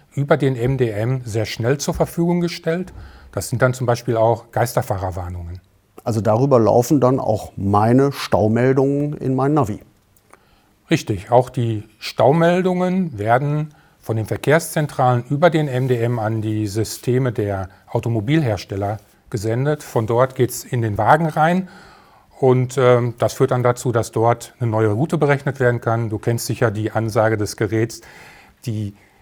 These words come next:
Speaker 1: Route wird aufgrund neuer Daten neu berechnet.
Speaker 2: Ingo, ich kann mir vorstellen, dass in diesem sehr dynamischen Markt auch viele Zukunftsthemen erst noch kommen.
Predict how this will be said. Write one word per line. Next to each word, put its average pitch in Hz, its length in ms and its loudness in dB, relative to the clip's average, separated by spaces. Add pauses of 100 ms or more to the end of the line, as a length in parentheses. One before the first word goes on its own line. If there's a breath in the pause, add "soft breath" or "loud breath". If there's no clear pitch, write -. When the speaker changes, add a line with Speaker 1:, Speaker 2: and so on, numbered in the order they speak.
(160 soft breath)
Speaker 1:
Route 123 360 0
wird 117 180 -2
aufgrund 123 540 0 (200)
neuer 107 480 0
Daten 101 520 -6
neu 98 200 -6
berechnet. 95 640 -12 (1300 soft breath)
Speaker 2:
Ingo, 156 280 2
ich 143 80 -6
kann 160 160 2
mir 156 100 4
vorstellen, 170 540 2
dass 151 160 2
in 143 160 -4
diesem 143 440 2
sehr 131 260 2
dynamischen 139 800 2
Markt 135 580 0
auch 127 380 0
viele 143 640 0
Zukunftsthemen 139 1040 0
erst 131 320 -4
noch 135 200 -2
kommen. 117 540 2